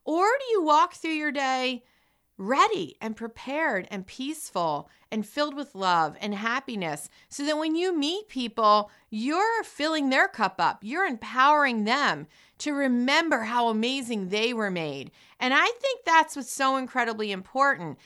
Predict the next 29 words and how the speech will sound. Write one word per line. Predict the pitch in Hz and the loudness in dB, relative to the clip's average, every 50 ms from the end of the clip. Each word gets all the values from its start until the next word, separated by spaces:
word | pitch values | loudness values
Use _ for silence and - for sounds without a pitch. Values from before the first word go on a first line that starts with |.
| _ _ - | _ _ -6
is | - 294 269 233 - | -4 -2 -2 -4 -4
to | - 285 277 | -4 -4 -4
really | 247 220 214 247 269 285 302 320 339 359 370 370 349 | -4 -6 -6 -4 -2 0 0 0 0 0 -2 -4 -4
step | - - - - - - 240 269 330 - - | -6 -8 -12 -8 -4 -2 0 0 2 2 4
up, | 247 220 208 208 208 - - _ _ _ _ _ _ | 4 6 6 4 4 0 -8 _ _ _ _ _ _
become | - 269 262 - 240 262 311 330 359 359 | -10 -10 -8 -6 2 4 6 6 6 4
that | 359 320 262 226 | 2 2 2 2
renegade | 247 254 247 262 294 285 262 285 277 269 240 | 2 2 2 2 0 -2 -2 -4 -4 -2 0
mom | 240 254 285 285 269 214 165 156 - - _ _ _ _ - | 2 2 4 4 4 2 0 -2 -4 -10 _ _ _ _ -4
that | 247 302 311 - | -2 -2 0 2
I | 302 330 | 2 2
know | 320 311 311 320 320 339 339 339 | 2 0 0 0 2 2 2 2
we | 285 269 254 | 0 -2 -4
take | - - 285 302 - | -6 -6 -8 -8 -6
care | - 277 269 254 | -4 -2 0 0
of | 240 254 | 2 0
everybody | 262 269 311 294 269 262 254 233 247 | 0 -2 -2 -2 -4 -4 -4 -4 -2
else, | 269 311 285 214 180 - - - - - - _ - | 0 0 2 0 0 -4 -8 -16 -20 -20 -14 _ 0
but | 269 285 | 2 4
are | 285 277 269 | 4 4 4
we | 294 277 262 | 2 -2 -4
really | 233 254 294 311 339 370 403 403 403 - | -4 -4 -2 -2 0 0 0 0 -2 -2
showing | - - 330 320 302 302 294 269 269 | -2 0 2 2 2 2 2 0 0
up | 302 320 247 185 143 - - _ - - - - | 2 4 4 4 2 0 -6 _ -20 -20 -10 -6
and | 240 240 226 | -6 -6 -4
coming | - 220 277 277 294 330 339 311 | -2 0 0 2 2 0 -6 -4
from | - 339 311 294 | 0 0 2 2
our | 285 262 233 196 | 2 0 0 0
heart | 190 233 262 269 247 196 147 - | 4 6 6 6 6 6 4 0